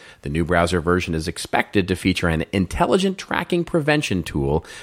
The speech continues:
designed to block access to cookie files stored on users' devices, which marketers and advertising companies use to target,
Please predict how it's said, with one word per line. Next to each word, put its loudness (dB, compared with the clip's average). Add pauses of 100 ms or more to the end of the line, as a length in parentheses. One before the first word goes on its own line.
designed 4
to 6
block 2
access 2
to -2
cookie 0
files 2
stored 4
on 4
users' 0
devices, -2 (220)
which -2
marketers 2
and 0
advertising 2
companies 0
use 4
to -6
target, 2